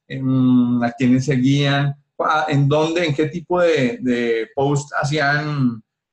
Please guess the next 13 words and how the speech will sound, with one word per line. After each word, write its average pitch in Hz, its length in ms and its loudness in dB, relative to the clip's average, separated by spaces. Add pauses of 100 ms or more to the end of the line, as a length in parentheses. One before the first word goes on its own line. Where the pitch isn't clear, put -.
eh, 120 180 -4
me 123 160 4
gusta, 160 600 0
en 127 120 -2
cuáles, 131 360 -2
eh, 143 220 0
me 123 100 2
encanta, 151 680 -2
en 127 80 -4
cuáles 127 260 -2
comentaban, 139 720 -2
cuáles 127 300 -2
compartían. 139 760 -4